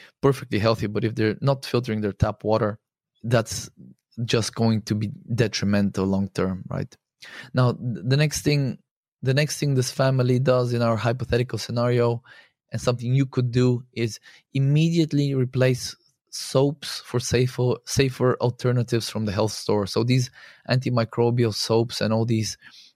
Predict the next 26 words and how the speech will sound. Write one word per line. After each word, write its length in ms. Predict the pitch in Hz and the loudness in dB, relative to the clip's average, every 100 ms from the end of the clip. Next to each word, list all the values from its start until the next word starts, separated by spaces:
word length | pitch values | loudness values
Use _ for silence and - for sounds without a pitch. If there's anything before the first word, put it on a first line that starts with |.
| _ | _
um, 420 | 107 101 101 101 - - - _ _ - | -4 -2 -2 -6 -10 -20 -20 _ _ -6
uh, 400 | 101 92 92 92 _ _ _ _ _ _ _ - 58 53 _ - - - - | -4 -2 -4 -8 _ _ _ _ _ _ _ -20 -20 -20 _ -20 -20 -20 -14
fabric 460 | - 117 117 113 | -2 0 2 0
softeners 920 | - - 120 - 117 113 113 110 - - | 0 0 0 -2 -2 2 2 0 -4 -4
and 260 | 101 98 104 | -2 0 0
washing 360 | 113 - 117 | -2 -2 -4
powders, 800 | - 110 110 110 110 110 107 - _ - - _ _ _ _ _ _ - - | 0 2 2 2 2 2 0 -4 _ -20 -20 _ _ _ _ _ _ -12 -2
uh, 300 | 117 110 107 - _ _ _ _ _ - | 2 2 0 -4 _ _ _ _ _ -6
it's 200 | 127 135 | 0 0
okay 280 | 131 147 | 2 0
to, 160 | 131 123 | 0 0
you 80 | 123 | 0
know, 140 | 117 | 0
finish 400 | - 139 131 123 | -2 0 0 0
the 100 | - | -4
current 640 | 127 120 117 110 104 - _ _ _ - | -2 0 2 0 -6 -14 _ _ _ -2
package 400 | 117 123 110 107 | 0 0 -4 -2
you're 140 | 110 | -2
using, 560 | 107 117 120 127 131 127 - - _ 107 | 0 0 2 2 0 -2 -10 -20 _ -2
but 200 | 120 - _ _ _ - | -2 -2 _ _ _ -6
the 160 | 120 | -2
next 400 | 117 127 131 - | 2 2 0 0
one 140 | 127 123 | 0 2
that 120 | 107 | 0
you 120 | 117 | -2
buy 540 | 113 113 113 110 101 | 0 2 2 0 -4